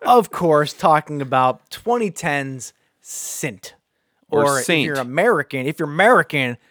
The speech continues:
Speaker 1: it's called Saint.
Speaker 2: And if you're American,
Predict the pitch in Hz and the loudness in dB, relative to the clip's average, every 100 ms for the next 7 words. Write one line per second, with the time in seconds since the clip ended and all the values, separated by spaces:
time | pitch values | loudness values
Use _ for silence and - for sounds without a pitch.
0 | - 143 - 156 113 - - 147 104 - | -14 -8 2 2 2 -6 -6 -6 -10 -20
1 | _ _ - 104 156 - 196 170 147 143 | _ _ -6 -2 -2 -2 -2 0 0 0
2 | 139 117 101 95 95 | 0 -4 -8 -8 -8